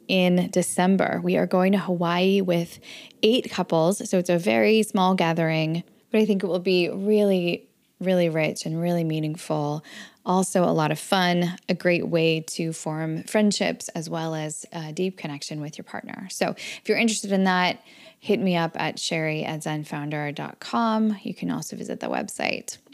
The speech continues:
Today's guest is Jody Cook. Jody is a fantastic entrepreneur that I,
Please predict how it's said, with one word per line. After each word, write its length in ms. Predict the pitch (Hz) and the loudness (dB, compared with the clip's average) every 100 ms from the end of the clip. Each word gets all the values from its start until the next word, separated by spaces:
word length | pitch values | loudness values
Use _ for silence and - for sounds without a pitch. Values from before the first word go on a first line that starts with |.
| _ _ _ - | _ _ _ -2
Today's 340 | 240 262 302 | 2 4 4
guest 300 | 233 196 190 | 2 0 0
is 160 | 180 170 | -4 -2
Jody 340 | - 170 165 | 0 0 0
Cook. 380 | 160 151 - - - _ - - - | -4 -8 -8 -12 -20 _ -20 -20 0
Jody 360 | 226 226 240 | 4 4 4
is 140 | 208 202 | 2 2
a 100 | 196 | 2
fantastic 600 | 214 196 - 233 214 208 | 0 -2 -2 -2 -2 -2
entrepreneur 560 | 165 165 - 165 156 | -2 -4 -4 -4 -2
that 160 | 156 156 | -4 -4
I, 440 | - 156 156 156 | -4 -2 -2 -2